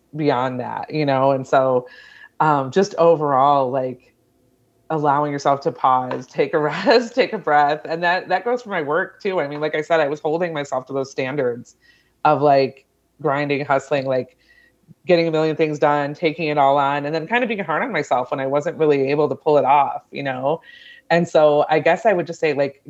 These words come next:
give yourself grace, you know, allow yourself to kind of rein-, reinvent your life and work in a way that serves you, as opposed to just kind of keeping going with the status quo, because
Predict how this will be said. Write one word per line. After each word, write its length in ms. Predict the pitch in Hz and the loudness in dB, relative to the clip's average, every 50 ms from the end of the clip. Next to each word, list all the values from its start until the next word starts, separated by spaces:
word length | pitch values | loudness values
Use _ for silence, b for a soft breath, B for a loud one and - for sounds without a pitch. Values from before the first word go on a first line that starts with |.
| 135 - | -2 0
give 160 | 160 160 160 | 0 0 0
yourself 400 | 160 160 - - 160 156 151 - | -4 -4 -4 -4 -4 -4 -4 -6
grace, 680 | 143 139 139 139 131 127 131 135 - - - - _ _ _ _ _ _ _ _ _ _ _ _ _ _ - | -4 -2 -2 -2 -2 -4 -6 -8 -10 -12 -20 -20 _ _ _ _ _ _ _ _ _ _ _ _ _ _ -6
you 100 | 160 165 | -4 0
know, 240 | 151 143 139 139 135 | 2 4 4 4 4
allow 340 | - 156 151 151 147 139 151 | 4 4 4 4 4 4 2
yourself 360 | 156 151 160 151 - 151 143 - | 0 0 -4 -2 -2 -2 -2 -2
to 80 | 156 | -6
kind 200 | 151 160 151 143 | -6 -6 -6 -4
of 100 | 143 131 | -4 -6
rein-, 480 | 135 131 147 143 147 143 143 139 135 - - - | -6 -6 -6 -4 -4 -2 -2 -2 -4 -4 -6 -4
reinvent 800 | 165 185 185 175 165 160 160 160 156 147 139 - - - - _ _ _ _ _ _ _ - | 0 2 2 2 4 4 2 2 0 -4 -10 -14 -20 -20 -20 _ _ _ _ _ _ _ -8
your 180 | 151 151 156 | -4 0 2
life 200 | 151 147 151 151 | 4 4 4 2
and 140 | 160 147 147 | 0 -2 -4
work 160 | 143 - - | -4 -2 -2
in 60 | 165 | -4
a 40 | 147 | -4
way 140 | 135 135 135 | -2 -4 -4
that 160 | 131 135 - | -4 -6 -8
serves 380 | - - 151 135 135 151 156 190 | -4 -4 -2 -2 -2 -2 -2 0
you, 200 | 202 214 220 165 | 2 2 2 2
as 120 | 160 147 | 2 0
opposed 480 | 151 143 - 143 135 135 139 139 135 - | -2 0 0 2 2 2 0 -4 -4 -6
to 120 | 143 135 - _ _ _ b b b b b b b | -8 -8 -8 _ _ _ b b b b b b b
just 160 | - 170 160 - | -6 -6 -6 -2
kind 200 | 170 175 151 139 | -2 0 0 0
of 100 | 131 - | -2 -2
keeping 300 | - 170 135 156 143 135 | -4 -4 -4 -4 -2 0
going 280 | 143 127 131 143 147 | 0 0 0 0 -4
with 120 | 143 127 - | -6 -8 -10
the 60 | 135 | -6
status 340 | - - 139 120 127 135 - | -2 0 0 0 0 -4 -6
quo, 560 | _ - 135 127 131 135 147 180 214 214 _ _ _ _ _ _ _ _ _ _ _ _ _ _ _ - | _ -4 -2 0 0 0 0 0 -2 -4 _ _ _ _ _ _ _ _ _ _ _ _ _ _ _ -6
because 500 | 147 175 147 - 170 156 151 135 139 - | -4 -4 -2 0 2 2 2 2 -2 -8